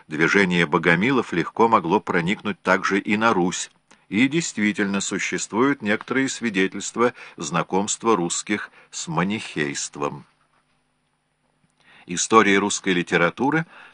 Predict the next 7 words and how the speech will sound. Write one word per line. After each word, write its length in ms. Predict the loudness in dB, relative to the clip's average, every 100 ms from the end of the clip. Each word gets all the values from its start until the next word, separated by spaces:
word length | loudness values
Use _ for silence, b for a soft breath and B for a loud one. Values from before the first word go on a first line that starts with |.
| -2
том 200 | -2 -2
первый, 400 | 2 2 2 -2
страницы 640 | -4 -2 -2 -2 -4 -6
восемьдесят 720 | -2 -2 -4 -8 -8 -8 -8
третья, 540 | -8 -4 -4 -2 -6 -6 B B
восемьдесят 800 | -8 -6 -6 -8 -8 -8 -6 -8 -8
шестая. 680 | -8 -8 -8 -2 0 -2